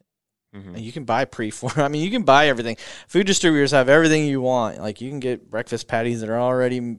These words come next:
Speaker 2: already good to go. You know, you can get biscuits that, you know, you just throw in the microwave for thirty seconds. You can do those things, but they're not, they're not always that great. So, you know, it, it's a lot of work, and I, I hope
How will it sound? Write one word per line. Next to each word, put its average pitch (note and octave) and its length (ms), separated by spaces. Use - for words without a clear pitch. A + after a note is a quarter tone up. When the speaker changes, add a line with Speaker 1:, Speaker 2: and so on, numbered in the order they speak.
Speaker 2:
already D#3 380
good D#3 220
to D3+ 60
go. C#3+ 320
You G#2 160
know, G#2 140
you A#2+ 180
can C#3 140
get C#3 240
biscuits - 400
that, A2+ 220
you A2+ 100
know, A2 180
you A#2 160
just A2 300
throw A#2+ 160
in B2 60
the B2 40
microwave A#2 400
for G2 120
thirty - 260
seconds. - 420
You C3 80
can F3+ 140
do D3 180
those A2+ 240
things, - 460
but C3+ 60
they're D3 120
not, F3+ 240
they're D3 100
not F3+ 280
always D3+ 280
that B2 140
great. A#2+ 360
So, G#2 460
you G#2 100
know, F#2+ 240
it, - 240
it's - 160
a F#3 60
lot B2 280
of A2+ 80
work, A#2+ 300
and G2+ 100
I, F#2+ 240
I A2+ 120
hope G#2 280